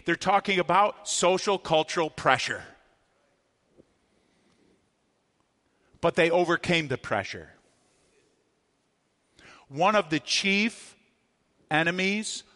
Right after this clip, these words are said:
of the gospel and the spread of the gospel, brothers and sisters, is social cultural pressure.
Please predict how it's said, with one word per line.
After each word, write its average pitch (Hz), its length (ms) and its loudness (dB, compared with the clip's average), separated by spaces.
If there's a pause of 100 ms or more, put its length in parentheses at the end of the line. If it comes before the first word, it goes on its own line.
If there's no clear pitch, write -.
(140)
of 139 120 -2
the 131 100 -4
gospel 180 760 0
and 135 140 -6
the 170 80 -4
spread 156 320 -2
of 170 100 -6
the 165 80 -6
gospel, 156 500 -2
brothers 160 380 -4
and 160 100 -8
sisters, 175 520 -6
is 123 200 -8
social - 460 -2
cultural 147 480 -2
pressure. - 640 -8